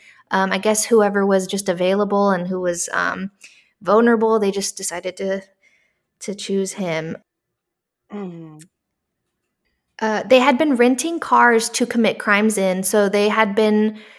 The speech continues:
Speaker 1: using these fake names. And so they do this again. They rent a car and they use a fake name. They pick Bobby Franks up,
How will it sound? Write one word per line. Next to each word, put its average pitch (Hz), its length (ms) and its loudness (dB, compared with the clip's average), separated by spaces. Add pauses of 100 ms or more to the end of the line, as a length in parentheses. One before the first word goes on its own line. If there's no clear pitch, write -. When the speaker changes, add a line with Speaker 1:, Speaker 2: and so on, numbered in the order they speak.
(120)
Speaker 1:
using 226 460 4
these 202 260 -2
fake 196 300 -2
names. 170 560 -2
And 202 180 0
so 208 160 4
they 202 160 2
do 226 220 2
this 370 200 2
again. 180 380 0
They 185 140 2
rent 190 220 0
a 240 40 0
car 170 500 2
and 185 200 -2
they 185 60 0
use 190 220 0
a 233 60 2
fake 226 300 0
name. 175 460 -4 (500)
They 208 360 4
pick 262 380 -4
Bobby 214 340 2
Franks 220 420 -2 (100)
up, 180 320 0